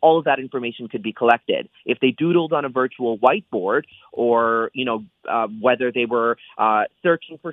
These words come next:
something online, anything, all of that data could be collected. And all of that, what it did was it built, started building this picture.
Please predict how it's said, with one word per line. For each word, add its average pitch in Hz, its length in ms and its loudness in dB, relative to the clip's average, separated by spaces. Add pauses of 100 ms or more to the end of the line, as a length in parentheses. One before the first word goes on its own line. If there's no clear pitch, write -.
something 170 360 -10
online, 151 500 -4 (140)
anything, 156 480 -4 (120)
all 147 220 4
of 139 60 -2
that 123 260 2
data 113 320 0
could 107 140 -10
be 107 100 -10
collected. - 580 -6 (280)
And 160 160 -2
all 240 240 4
of 226 100 0
that, 151 300 -2 (100)
what 143 200 -6
it 131 120 -6
did 160 220 -2
was 123 160 -2 (100)
it 127 200 -10
built, 139 220 -2
started 151 380 -4
building 127 420 -4
this 110 140 -6 (100)
picture. - 440 -2